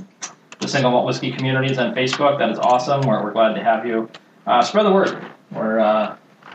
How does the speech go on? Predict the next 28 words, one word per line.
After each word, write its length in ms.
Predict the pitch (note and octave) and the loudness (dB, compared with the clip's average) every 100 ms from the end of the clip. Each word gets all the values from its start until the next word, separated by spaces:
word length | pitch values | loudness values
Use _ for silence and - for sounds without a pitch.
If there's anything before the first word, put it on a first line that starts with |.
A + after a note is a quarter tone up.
| - | -10
we're 80 | A2 | -4
happy 200 | A#2 A#2 | -2 0
to 60 | A2+ | 0
have 180 | A2+ | 0
more 140 | A2+ A2+ | 0 -2
listeners. 380 | A#2 - C3 - - - - - | -2 -4 -4 -4 -12 -20 -18 -2
And 200 | C3+ C3+ | 2 4
my 160 | B2+ B2 | 4 4
habit 380 | C#3+ D3 D3+ - | 4 4 4 2
of 160 | C#3 | 0
linking 380 | B2 C3+ D3 C#3+ | 2 2 2 0
to 100 | A#2+ A#2+ | -2 -2
the 80 | |
distillery 420 | A2 A2 B2+ C3 C#3+ | -2 -2 0 2 4
website 420 | D3+ D3 C#3+ - | 2 4 0 0
seems 200 | C#3+ B2+ | -2 0
to 60 | C3 | 0
be 100 | A#2+ | 0
paying 200 | C3 B2 | 0 2
off 220 | B2 - | 2 0
because 200 | B2+ - | -4 -2
some 140 | C3 | 0
of 60 | B2+ | 2
them 140 | C3 | 2
are 100 | B2 | 2
liking 260 | A2+ A#2 A#2 | 2 0 -4
us 80 | - | 0
back. 320 | G2+ F2 | 0 0